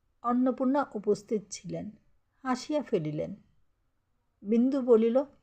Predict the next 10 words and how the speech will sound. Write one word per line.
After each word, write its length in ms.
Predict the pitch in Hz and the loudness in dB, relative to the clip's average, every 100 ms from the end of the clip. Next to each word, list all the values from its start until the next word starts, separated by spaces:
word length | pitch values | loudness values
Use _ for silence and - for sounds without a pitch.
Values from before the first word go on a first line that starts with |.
| _ _ _ _ _ - | _ _ _ _ _ 0
"আজ 320 | 262 254 - - | 2 2 -2 8
পড়তে 380 | 226 214 - 247 | 8 8 4 -2
হয়।" 380 | 220 175 175 - _ _ _ _ _ _ _ _ _ _ _ _ _ _ - | 0 0 -2 -12 _ _ _ _ _ _ _ _ _ _ _ _ _ _ -4
অমূল্য 300 | 254 269 277 | 2 4 4
বারবার 760 | 220 196 208 220 240 247 254 - | 4 4 6 6 6 4 2 -4
আপাদ 460 | 214 226 226 220 | -2 2 2 2
মস্তক 440 | 240 233 226 - 233 | 0 0 -2 -2 0
নিরীক্ষণ 680 | 196 185 202 196 - 247 | 0 0 -2 -2 -4 -4
করিয়া 320 | 240 240 233 220 | 2 4 4 2
বলিল, 420 | 185 214 214 | 0 2 4